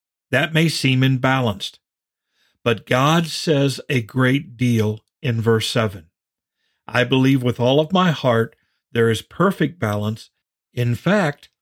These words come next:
I believe God is giving the husband more responsibility in his submissive role to the wife.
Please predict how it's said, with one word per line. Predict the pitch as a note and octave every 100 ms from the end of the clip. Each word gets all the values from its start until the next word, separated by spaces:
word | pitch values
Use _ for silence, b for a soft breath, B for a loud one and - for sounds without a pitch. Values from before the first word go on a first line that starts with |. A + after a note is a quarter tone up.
| _ -
I | C3+ A3+
believe | F#3 C#3+ B2+ A#2+ A2
God | A#2+ C3 E3+ A2+ A2 - _
is | A#2+ G#2+
giving | C#3 C#3+ C3+
the | B2+
husband | G#2+ D3 D3 C#3 C#3+ A#2+
more | B2 C#3+ G#3
responsibility | A3 C#3+ - A#2 A2+ A2 G#2+ G2 G#2+ G#2 G#2+ A2 - _ _
in | B2+ A#2+
his | G#2+ G3+ A3+
submissive | - C#3 B2 A2+ - G#2
role | A2 A2
to | A2 C3+
the | B2
wife. | C3 D#3+ B2 F2 _